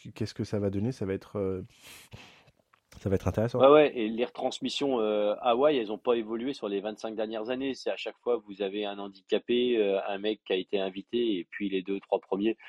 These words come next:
Speaker 2: Ça, c'est les chants de lave d'Hawaï, où la légende a été écrite, et blablabla, et on nous bourre le mou avec ça. Et tous les ans, c'est le même cinéma, quoi. Et ce qui a marché bien à la fin des années quatre-vingt-dix,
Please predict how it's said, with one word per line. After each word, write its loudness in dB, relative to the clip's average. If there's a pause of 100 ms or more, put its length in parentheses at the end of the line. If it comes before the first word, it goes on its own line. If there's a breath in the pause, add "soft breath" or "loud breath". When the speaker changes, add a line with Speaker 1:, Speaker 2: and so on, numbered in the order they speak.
(460 loud breath)
Speaker 2:
Ça, 8
c'est -8
les -2
chants -4
de -6
lave 2
d'Hawaï, 0
où -6
la -2
légende -6
a -2
été -6
écrite, -6
et -10
blablabla, 6
et 4
on 0
nous 2
bourre 4
le 6
mou 4
avec 2
ça. 8 (220 loud breath)
Et 2
tous 2
les 8
ans, 8
c'est 0
le 0
même 0
cinéma, -6
quoi. -14 (280 soft breath)
Et 2
ce -8
qui 6
a 8
marché 2
bien -2
à 0
la 0
fin -4
des -4
années -4
quatre-vingt-dix, -8